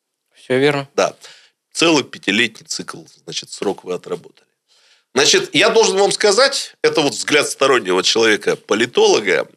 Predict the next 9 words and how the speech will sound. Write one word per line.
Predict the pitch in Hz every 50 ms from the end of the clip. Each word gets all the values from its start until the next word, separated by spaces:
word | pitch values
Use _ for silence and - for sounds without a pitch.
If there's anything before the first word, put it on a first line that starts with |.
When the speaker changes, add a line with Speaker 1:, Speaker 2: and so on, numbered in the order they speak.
| _ _ -
Speaker 2:
что, | - - - - - - 151 165 165 160 156 139 117 - _ _ _ -
э, | 131 131 123 120 117 107 -
в | - 127 - _ _ -
восемнадцатом | 139 131 - - - 139 131 120 110 101 92 82 80 - - 120 113 - 143 151 180 202 196 208 _ _ _ _ _ _ _ _ _ _ _ _ _ _ _ -
и | 156
большую | 139 123 160 175 165 - - - 131
часть | - - 135 110 -
девятнадцатого | - 120 117 120 113 - 110 92 - - - - 90 85 82
года | 82 80 85 73 - 90 101 110 147 175 175 175